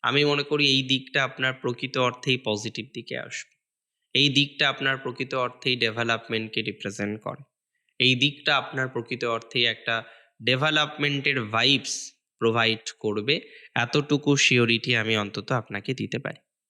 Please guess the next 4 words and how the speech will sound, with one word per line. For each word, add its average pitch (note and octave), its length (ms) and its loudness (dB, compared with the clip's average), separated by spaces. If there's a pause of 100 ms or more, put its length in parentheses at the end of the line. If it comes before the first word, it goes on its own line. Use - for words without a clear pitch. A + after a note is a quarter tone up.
(1700)
গোপন G3+ 640 2
শত্রু, - 600 -2
গুপ্ত - 800 -4
শত্রু, - 600 -6